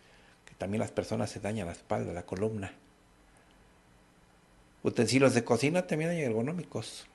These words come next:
Bueno, que estén cómodos, básicamente es lo que se necesita. Ahora también, pues hay que hacer gimnasia, ¿no? Para reforzar los músculos, pero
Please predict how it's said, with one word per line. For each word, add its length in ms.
Bueno, 200
que 80
estén 200
cómodos, 500
básicamente 720
es 80
lo 140
que 120
se 120
necesita. 580
Ahora 340
también, 440
pues 180
hay 80
que 120
hacer 340
gimnasia, 580
¿no? 140
Para 240
reforzar 420
los 140
músculos, 480
pero 380